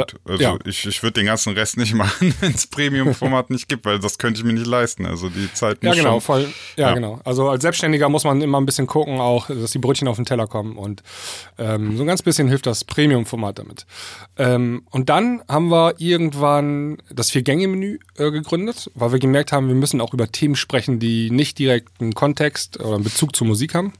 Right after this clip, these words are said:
Speaker 2: Ja.
Speaker 1: Und, ähm, also das ist ja gerade das Format, das ihr hört. Und da sprechen wir dann über tagesaktuelle Sachen, ähm, Entwicklungen in der Politik und natürlich zuletzt, <laughs> äh,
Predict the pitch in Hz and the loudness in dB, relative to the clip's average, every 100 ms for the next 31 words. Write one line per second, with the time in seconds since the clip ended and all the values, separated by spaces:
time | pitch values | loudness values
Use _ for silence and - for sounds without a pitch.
0 | _ _ _ _ _ - 117 101 - - | _ _ _ _ _ -6 0 0 0 -12
1 | - - - - - - - - 120 110 | -18 -16 -16 -18 -20 -20 -20 -6 -2 0
2 | 107 - 107 110 110 107 110 120 110 110 | -2 -4 -4 -4 -4 -4 -2 0 0 0
3 | 107 117 110 101 - 120 160 131 120 - | 0 -2 -2 -4 -4 -2 -2 -2 -4 2
4 | 156 135 123 117 110 104 101 - 123 113 | 4 6 6 4 2 2 2 2 2 2
5 | 131 - 107 104 139 123 113 107 101 - | -2 -2 -2 2 2 2 0 -2 -8 -14
6 | - - - 113 107 107 104 120 143 143 | -20 -20 -4 0 0 0 -2 0 2 2
7 | 120 113 - 110 - 156 - 131 113 147 | 2 0 0 -2 0 0 0 -2 0 2
8 | 127 - 131 143 - - 147 131 127 - | 2 2 4 4 2 0 0 0 -2 -2
9 | 123 117 113 | 0 2 0